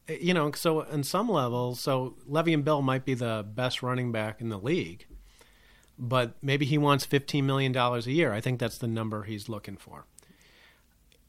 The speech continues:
Could the Steelers go out and pick a, you know, what is the drop-off if they pick a, you know, a running back in the second round or the third round,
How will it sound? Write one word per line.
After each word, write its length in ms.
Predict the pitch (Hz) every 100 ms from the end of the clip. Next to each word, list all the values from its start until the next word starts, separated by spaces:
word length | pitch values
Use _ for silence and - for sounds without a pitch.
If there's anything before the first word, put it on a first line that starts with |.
| _ -
Could 120 | 156
the 80 | 135
Steelers 400 | - 156 156 139
go 140 | 147
out 300 | 139 135 139 131
and 360 | 123 120 120
pick 320 | - 135 131
a, 340 | 135 123 123 123 120 117 -
you 140 | 139
know, 100 | 117
what 180 | 117 147
is 80 | 151
the 80 |
drop-off 480 | 131 123 135 135 120
if 100 | 113
they 140 | 110 110
pick 300 | - 127 123
a, 340 | 110 110 110
you 140 | 113 120
know, 200 | 113 107
a 40 |
running 260 | 110 117 117
back 280 | 117 117
in 40 | 110
the 60 |
second 380 | 107 - 120 117
round 360 | 113 117 117 117
or 120 | 107
the 100 | 107
third 400 | - 127 127 127
round, 600 | 117 110 110 110 110 104